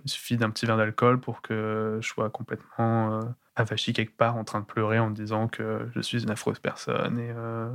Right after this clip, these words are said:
me morfondre. Et, euh, c'est, c'est peut-être plus simple pour, euh, moi, déjà, de dire que ça va pas, parce que j'ai les mots.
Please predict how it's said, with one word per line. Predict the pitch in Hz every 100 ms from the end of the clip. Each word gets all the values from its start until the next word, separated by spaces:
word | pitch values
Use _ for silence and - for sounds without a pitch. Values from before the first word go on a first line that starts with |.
| -
me | 117
morfondre. | 113 110 - 127 147 120
Et, | 110
euh, | 107 107 107 110 _ - -
c'est, | - 131 -
c'est | - -
peut-être | 123
plus | - 123
simple | - 135 - - _
pour, | - 120 117
euh, | 113 113
moi, | 127 127 143
déjà, | 143 120 123
de | 117
dire | 117 123 -
que | 123
ça | 110
va | 110
pas, | - 120 - _ _ _ _ _
parce | -
que | 127
j'ai | 117
les | 110
mots. | 127 185